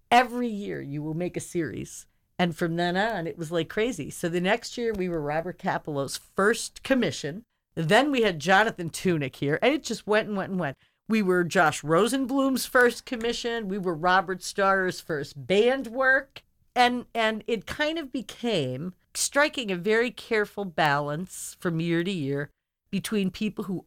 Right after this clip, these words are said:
already were very well known as a composer, but maybe it was a band composer and we want them to write a band and a chorus piece, or maybe they're a chorus composer, or maybe they're an orchestral composer. So to try to get people to write,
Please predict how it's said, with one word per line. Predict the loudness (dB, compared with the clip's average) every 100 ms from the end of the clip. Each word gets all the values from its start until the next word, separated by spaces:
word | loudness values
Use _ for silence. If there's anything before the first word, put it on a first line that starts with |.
| 0
already | 0 2 0 0 -4
were | -6 -8
very | -10 -2 2 2 0 -2
well | 0 0 0
known | -4 -4 -6 -10 -12 -4
as | -4 -4
a |
composer, | -8 -10 -6 -6 -6 -10 -16 -18 _ _ _ _ -6
but | -6 -8 _ -4
maybe | 2 2 2 -4
it |
was | -6
a | -6
band | -4 -4 -8
composer | -14 -14 -14 -8 -6
and | -4
we | -4
want | -2 -4 -6
them | -6
to |
write | -4 -4
a | -2
band | 0 0
and | 0 -2
a |
chorus | -2 -2 -2 -6
piece, | -14 -20 -10
or | -2
maybe | 0 0
they're | 0
a | -2
chorus | -2 -2 -4
composer, | -10 -12 -10 -4
or |
maybe | -2 0 0 0
they're | -2 -2
an | 0
orchestral | -4 -2 -4 -4 -8 -8
composer. | -8 -8 -8 -10 -12 -18 -20 -20 _ -10
So | 0 0
to | 0
try | -6 -4 -2 -2
to |
get | -2 -4 -4 -8
people | -8 -8 -8
to | -8 -8
write, | -2 2 2 2 -4 -12